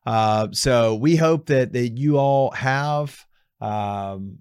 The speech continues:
you know, learned how to share your faith today, and, and hope that you will not only go out and do that, but also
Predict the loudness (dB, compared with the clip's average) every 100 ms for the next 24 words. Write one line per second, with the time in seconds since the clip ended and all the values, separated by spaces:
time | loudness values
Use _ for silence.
0 | -14 -12 -10 -4 0 2 2 0 -2 -4
1 | -2 -2 -2 -2 -2 -2 -2 0 2 4
2 | 2 0 2 0 0 0 2 2 0 -2
3 | -2 -2 -2 -2 -6 -6 -2 -2 -2 -4
4 | -2 -2 -2 -2 -2 -2 0 0 -2 -4
5 | -4 0 2 2 0 -2 -4 -4 -4 -2
6 | 0 -2